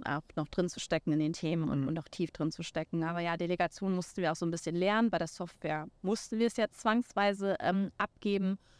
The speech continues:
Speaker 1: und sind auch super dankbar, dass wir da so ein tolles Inhouse-Team haben, wo wir das in dem Sinne halt so machen können, ja.
Speaker 2: Ja. Wie gehst du damit um, dass du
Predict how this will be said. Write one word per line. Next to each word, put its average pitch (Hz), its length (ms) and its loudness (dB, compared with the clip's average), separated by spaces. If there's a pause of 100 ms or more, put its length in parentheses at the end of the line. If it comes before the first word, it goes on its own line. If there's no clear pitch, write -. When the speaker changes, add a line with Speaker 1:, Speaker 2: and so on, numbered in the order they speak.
(120)
Speaker 1:
und 170 140 0
sind 180 200 2
auch - 60 -6
super 185 220 -6
dankbar, 175 280 -2
dass 170 200 -6
wir 170 60 0
da 170 220 0
so 175 120 -4
ein 170 100 0
tolles 190 300 0
Inhouse-Team 175 640 -2
haben, 165 260 0
wo 160 100 0
wir 160 60 0
das 156 280 -6
in 165 120 -2
dem 160 140 -2
Sinne 156 260 0
halt 151 140 0
so 151 80 2
machen 156 220 2
können, 156 200 -2
ja. 165 160 -2 (100)
Speaker 2:
Ja. 127 140 -2 (400)
Wie 143 120 2
gehst 165 220 0
du 196 60 0
damit 151 320 2
um, 185 240 2
dass 160 180 -2
du 139 260 0